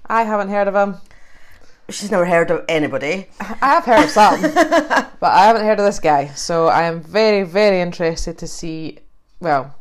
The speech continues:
Speaker 1: to hear, I should say, what he did.
Speaker 2: Right. Okay, let's go.
Speaker 1: Okay, let's go for it.
Speaker 2: Right. Um, I'm just, I'll just dive into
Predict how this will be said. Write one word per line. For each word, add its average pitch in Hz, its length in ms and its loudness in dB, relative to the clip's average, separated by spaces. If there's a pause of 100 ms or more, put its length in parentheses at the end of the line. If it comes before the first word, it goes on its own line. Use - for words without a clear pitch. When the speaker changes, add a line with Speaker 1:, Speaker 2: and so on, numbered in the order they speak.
(220)
Speaker 1:
to - 80 -20
hear, 170 440 -2
I - 100 -8
should 156 200 -10
say, 151 380 -4 (360)
what - 240 -10 (180)
he 160 100 -14
did. 139 220 -12 (640)
Speaker 2:
Right. 131 240 -4 (320)
Okay, 175 460 -2
let's 151 180 -10
go. - 320 -4 (420)
Speaker 1:
Okay, 170 440 -2
let's 170 160 -12
go 226 120 -2
for 220 100 2
it. - 180 -4 (560)
Speaker 2:
Right. 208 480 0
Um, 214 680 6 (760)
I'm 202 180 2
just, 226 220 -6
I'll 196 140 2
just 202 240 -12
dive 180 220 4
into 165 220 -4